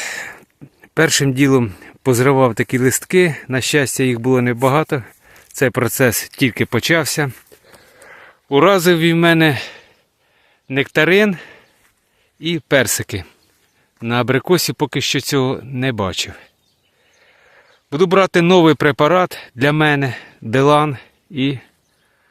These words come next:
до роботи. Хвороба насправді небезпечна. Спочатку уражує листки, потім добирається до плодів і за рік може багато що знищити. Тому не будемо нехтувати цією хворобою.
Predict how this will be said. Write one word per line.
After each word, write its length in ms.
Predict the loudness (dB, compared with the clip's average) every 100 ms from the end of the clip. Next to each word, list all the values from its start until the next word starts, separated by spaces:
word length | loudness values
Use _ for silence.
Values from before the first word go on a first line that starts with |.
| _ _
до 160 | -4 -2
роботи. 560 | 0 0 0 0 -10 -14 _ _ _ _ -20 _
Хвороба 460 | 0 4 4 4
насправді 720 | 0 0 0 0 0 -2 -4 -6 -8
небезпечна. 1080 | -2 -2 0 -2 0 0 0 -2 -4 -6 -10 _ _
Спочатку 600 | -6 -4 0 -2 0 0
уражує 400 | 2 2 2 0
листки, 520 | 0 -4 -2 -2 -2 -6
потім 280 | -8 -4 -2
добирається 580 | -2 0 0 0 0 -2
до 120 | -4
плодів 460 | -2 -4 0 -2 -2 _ _ _ -20 _ _ -10
і 220 | -6 -4 -6 -10 -8
за 220 | -2 0
рік 280 | 0 -4 -18 -20 -20 -20 -20 -20 -20 -20 _ -10
може 460 | -4 -4 -2 -6 -8 -16 -12
багато 400 | -4 -2 -2 -4
що 220 | -6 -6
знищити. 580 | -6 -8 -8 -14 -14 -14 -16 -18 -20 -20 -20 _ _ _ _ _ _
Тому 240 | -4 -2
не 80 | 0
будемо 320 | 0 0 0
нехтувати 480 | 0 -2 -2 -4 -4
цією 280 | -6 -4 -4
хворобою. 600 | -2 2 2 2 -4